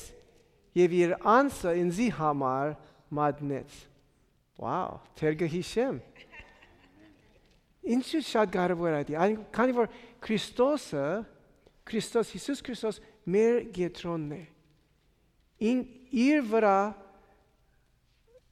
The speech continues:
կշինենք մեր հավատքը, ինքը մեր մեջ կփնագի։ Եթե Քրիստոս չի գա իմ մեջս,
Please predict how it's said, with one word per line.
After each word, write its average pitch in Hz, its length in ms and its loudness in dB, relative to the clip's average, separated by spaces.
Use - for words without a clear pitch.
կշինենք 185 840 0
մեր 165 240 0
հավատքը, 160 580 0
ինքը 240 400 4
մեր 214 420 4
մեջ 202 360 -2
կփնագի։ 160 600 -6
Եթե 190 240 4
Քրիստոս 214 440 0
չի 277 260 2
գա 226 180 10
իմ 170 200 0
մեջս, 175 400 -2